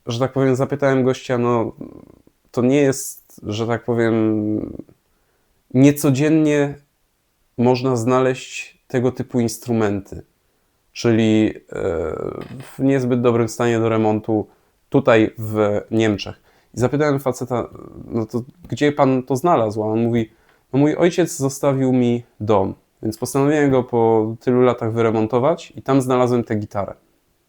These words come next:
No to naturalnym pytaniem moim było, czy pana ojciec był, e, muzykiem. Nie, był mechanikiem samochodowym. No to ja takie gały. I facet chyba, e, chętnie,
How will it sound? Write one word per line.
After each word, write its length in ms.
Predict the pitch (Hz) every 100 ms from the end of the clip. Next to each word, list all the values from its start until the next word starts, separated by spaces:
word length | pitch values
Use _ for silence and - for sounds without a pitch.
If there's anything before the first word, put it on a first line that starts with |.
| _ _ _ _ _ _ _ _ _ _ _ -
No 100 | 107
to 320 | - 127 113 -
naturalnym 580 | - 113 113 123 120 117
pytaniem 480 | 113 117 113 110 110
moim 320 | 107 107 107
było, 340 | 107 104 107 104
czy 200 | - 104
pana 460 | - - 104 104
ojciec 360 | 98 98 113 101
był, 320 | 101 101 110 _ _ -
e, 280 | 95 98
muzykiem. 600 | 101 110 135 170 - 98 - _ _ _ _ - -
Nie, 140 | 113 - _ _ _ -
był 140 | 123
mechanikiem 440 | 123 120 107 90
samochodowym. 580 | 92 - - - - - - _ _ _ _ _ -
No 160 | 113
to 140 | 127 131
ja 140 | 117
takie 280 | 113 - 104
gały. 360 | 98 95 120 - _ _ _ _ - - _ _ _
I 60 | 113
facet 300 | 131 127 123
chyba, 480 | 127 123 117 113 113
e, 340 | 113 110 117
chętnie, 800 | 123 147 135 - 120 110 107 110